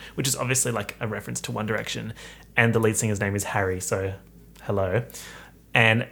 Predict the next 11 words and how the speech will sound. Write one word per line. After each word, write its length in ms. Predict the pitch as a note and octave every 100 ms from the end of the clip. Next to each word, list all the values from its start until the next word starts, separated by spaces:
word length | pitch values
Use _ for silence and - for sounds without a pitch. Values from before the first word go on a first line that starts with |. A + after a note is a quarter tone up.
| -
basically 380 | A2+ - A#2
it's 160 | A2+ -
about 220 | A#2 A2+
how 560 | A#2+ A#2 G#2+ G#2 G2+ - - - - - - - - - -
her 400 | G#2+ A#2 A2 A2 -
and 280 | A2+ G#2 G2
her 160 | A#2
friends 600 | A2 A2+ G#2 G2+ G#2 - -
are 300 | A2 G2+ -
obsessed 540 | A#2+ - A2 G#2 -
with 400 | A2 G2+ G2+ G2+